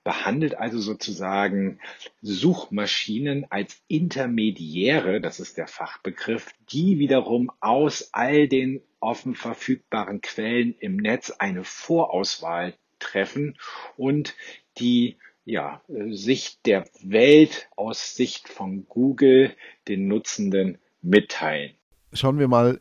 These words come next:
Speaker 2: ein bisschen tiefer in dieses Recht auf Vergessenwerden, Herr Beckedahl. Viele N G Os, aber auch Pressefreiheitsorganisationen bemängeln an dieser Regelung zum Vergessenwerden,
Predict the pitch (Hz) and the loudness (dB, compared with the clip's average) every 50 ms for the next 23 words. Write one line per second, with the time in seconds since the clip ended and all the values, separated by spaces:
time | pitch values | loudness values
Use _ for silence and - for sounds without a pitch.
0 | _ - 120 117 110 135 - - 135 - - 170 180 - - 147 127 - - 127 | _ -6 -6 -4 -2 -4 -2 -2 -2 -2 -2 -6 -4 2 2 2 2 2 0 -2
1 | 127 120 120 113 98 117 - - - 113 95 - - 95 98 - - 104 - - | 0 0 0 0 0 0 0 0 0 -2 -2 0 -2 -4 -4 -2 -2 -4 -2 -2
2 | 110 101 - 107 92 82 87 87 78 80 87 82 - 85 - - 95 - 78 - | -2 -2 -2 -4 -2 -2 -4 -4 -4 -6 -8 -6 -6 -6 -6 -6 -8 -8 -8 -8
3 | - - - - 131 131 131 123 - 113 98 98 104 98 92 98 110 131 151 - | -8 -8 -4 -2 0 2 2 2 0 -2 -2 -2 -2 0 2 2 2 2 2 0
4 | - - - 104 101 98 80 95 92 - - - 117 117 - - 143 - - 98 | -2 -2 -2 2 2 2 2 2 -2 -2 -4 -4 -4 -2 0 -2 -2 -2 -2 -2
5 | 101 110 117 117 117 - - 110 104 95 110 104 104 98 92 87 95 87 - - | 0 0 2 0 0 -2 -2 -4 -2 0 0 -2 0 -2 -2 -2 -4 -4 -4 -2
6 | - 113 107 120 120 117 107 85 87 78 85 92 113 131 143 147 135 - 98 95 | 0 2 2 2 2 0 0 -2 -4 -4 -2 -2 0 2 2 0 0 -2 -4 -4
7 | 107 101 110 110 92 92 101 110 120 127 120 120 - - 107 - 110 101 87 101 | -2 0 2 2 2 2 0 2 2 2 0 0 -2 -4 -4 -2 -2 -2 0 -2
8 | 101 - 127 120 113 117 120 131 131 | -2 -2 0 2 2 4 4 2 0